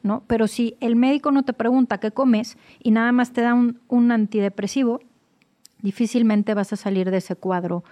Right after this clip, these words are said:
eh, rápido o algún día, porque estás alimentando a un organismo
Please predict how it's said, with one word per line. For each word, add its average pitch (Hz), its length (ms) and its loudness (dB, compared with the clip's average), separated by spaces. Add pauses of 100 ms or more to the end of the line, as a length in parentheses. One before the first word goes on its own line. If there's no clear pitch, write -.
(520)
eh, 180 340 2
rápido 185 720 -2
o 180 140 0
algún 185 340 2
día, 202 300 -2
porque 196 260 -4
estás - 280 -4
alimentando 214 640 0
a 214 40 2
un 214 100 2
organismo 196 680 -2